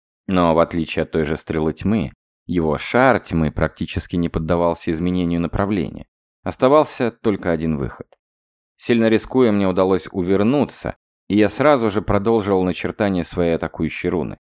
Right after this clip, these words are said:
Это было далеко не так просто, как кажется. Для этого мне мало того, что нужно было удерживать стабильность заклинания все то время, пока я продолжал начертание руны,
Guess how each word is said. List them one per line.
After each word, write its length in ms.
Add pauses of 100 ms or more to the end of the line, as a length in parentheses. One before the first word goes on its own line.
(180)
Это 180
было 200
далеко 380
не 100
так 240
просто, 400
как 240
кажется. 540 (480)
Для 220
этого 220
мне 480
мало 280
того, 220
что 160
нужно 300
было 180
удерживать 560
стабильность 640
заклинания 580
все 200
то 140
время, 400
пока 280
я 80
продолжал 560
начертание 640
руны, 340